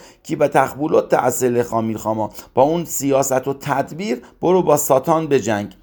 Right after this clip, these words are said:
ریبی ناتان و ریبی اخا، از قول ریبی سیمون، می‌فرمایند که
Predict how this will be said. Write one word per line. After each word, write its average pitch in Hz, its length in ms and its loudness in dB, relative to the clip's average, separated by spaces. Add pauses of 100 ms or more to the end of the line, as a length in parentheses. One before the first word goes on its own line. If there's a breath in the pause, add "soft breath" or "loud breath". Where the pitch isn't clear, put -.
(340 loud breath)
ریبی 180 160 -2
ناتان 208 360 2
و 180 40 2
ریبی 175 220 2
اخا، 180 400 2 (400 loud breath)
از 120 220 2
قول 147 160 4
ریبی 127 340 0
سیمون، 156 680 -4 (220 soft breath)
می‌فرمایند 139 680 -2
که 202 140 0